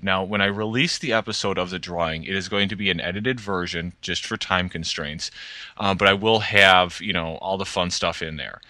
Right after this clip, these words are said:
Now, for those of you that want to, need to, or are interested in seeing the entire,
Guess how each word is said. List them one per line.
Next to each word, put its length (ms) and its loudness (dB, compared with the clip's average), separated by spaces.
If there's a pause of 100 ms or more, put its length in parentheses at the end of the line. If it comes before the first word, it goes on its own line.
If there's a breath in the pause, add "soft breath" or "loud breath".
(360 loud breath)
Now, 200 0
for 320 -4
those 320 0
of 100 -4
you 280 2
that 440 0 (100)
want 440 0
to, 520 -4
need 340 0
to, 420 -2
or 240 2
are 60 0
interested 460 -4
in 120 -2
seeing 420 0
the 120 -2
entire, 840 -2